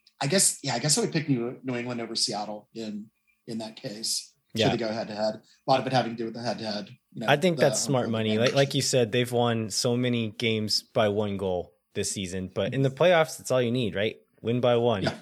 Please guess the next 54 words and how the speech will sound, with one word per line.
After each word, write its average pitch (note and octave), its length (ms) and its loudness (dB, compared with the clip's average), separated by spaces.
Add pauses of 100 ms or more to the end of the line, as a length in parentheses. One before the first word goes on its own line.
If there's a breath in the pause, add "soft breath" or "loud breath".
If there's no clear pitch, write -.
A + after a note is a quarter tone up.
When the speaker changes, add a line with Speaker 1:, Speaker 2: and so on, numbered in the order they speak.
Speaker 2:
just A2 160 -4
get - 200 -2
through. A2 360 -2
And G#2 340 -6
I, A2+ 220 -2
it A#2 160 -8
seems C3 240 2
like B2+ 140 4
a B2 60 -2
team B2+ 260 0
that's A#2 160 -2
been A#2+ 120 0
able A#2 200 4
to A2 60 0
grind A2 300 -2
out G#2+ 140 0
results G#2 380 -4
all G#2+ 160 -4
season, B2+ 480 -2
and G#2 180 -4 (320 loud breath)
I B2 80 4
think B2+ 140 6
that's A2+ 180 2
pretty A2+ 180 -2
smart, G#2 380 -4 (220)
smart D#3+ 320 2
money A#2+ 340 0 (200)
if A#2+ 180 -4
you're A2+ 260 2
a A2+ 160 -8
betting G#2+ 320 -2
man. F#2+ 260 -6 (880 loud breath)
Uh, C#3 360 6
all D#3+ 160 6
right, D3 340 6
I, C#3 120 4
that's C#3 360 2
all D3+ 300 6
I C#3+ 260 6
have. B2+ 340 4
Is A2+ 140 0
there C#3 160 4
any C#3+ 240 6
other, C3+ 380 6
uh, A#2+ 420 4
final C3+ 400 2
points C3 480 0
or B2 80 0
predictions B2+ 560 -2
you B2 80 -2
wanted B2+ 220 0
to B2 60 -2
make, B2+ 200 -2
Phil? C3+ 300 2